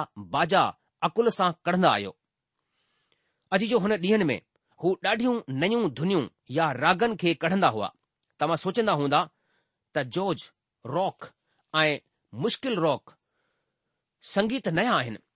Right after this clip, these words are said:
پر هي اسرائيل وٽ هن ڏينهن ۾ هو۔ سنگيت جو روپ هڪ ملڪ کي برباد ڪري سگهي ٿو۔ ۽ جيستائين منهنجو ويچار آهي، اسان جي ملڪ ۾ هن بندوءَ تائين پهچي چڪيا آهيون۔ مان ڄاڻندو آهيان ته مان پراڻي خيال جو ماڻهو لڳندو آهيان۔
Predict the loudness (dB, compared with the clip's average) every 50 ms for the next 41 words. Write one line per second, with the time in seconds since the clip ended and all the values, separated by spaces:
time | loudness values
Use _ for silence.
0 | _ _ _ _ -2 -2 -2 -2 -4 -4 -4 -6 -6 -4 -2 -2 0 0 0 -2
1 | -2 -2 -2 -2 -2 -2 -2 -4 -6 -4 -2 -2 -4 -4 -4 -2 0 0 2 0
2 | 0 -2 -2 -6 -10 -10 _ _ _ _ _ _ _ _ -16 -10 -6 -6 -4 -4
3 | -4 -6 -4 -2 0 2 2 2 2 0 0 -2 -2 -2 -2 -2 -2 -4 -4 -4
4 | -8 -6 -6 -6 -4 -4 -6 -4 -4 -4 -4 -4 -4 -4 -4 -2 -4 -4 -2 -2
5 | -2 0 -2 -2 -4 -6 -6 -8 -8 -12 -12 -14 _ _ _ _ _ _ _ _
6 | -4 -4 -2 2 4 4 4 2 0 -2 0 0 2 0 0 0 0 0 -2 0
7 | 0 2 2 2 2 0 0 -2 -2 -6 _ -10 -8 -6 -4 -2 -2 0 -2 -2
8 | -2 -2 -4 -2 -2 -2 0 0 -2 -2 -4 -8 _ _ _ _ -6 -4 -2 0
9 | 0 0 0 -2 -2 0 0 0 0 0 0 -2 -2 -2 -2 -4 -6 _ -4 -4
10 | -2 -4 -4 -6 -4 -2 -2 -2 -2 -2 -6 -10 -14 _ _ _ _ _ _ _
11 | _ -6 -4 -4 -4 -4 -4 -2 -2 0 2 2 2 4 4 2 0 0 0 -2
12 | -2 0 0 -2 -2 -2 -4 -2 0 2 2 0 0 -2 -4 -2 0 0 0 0
13 | 0 0 0 0 0 0 0 0 0 -2 -2 0 0 0 0 0 -2 -2 -6 -10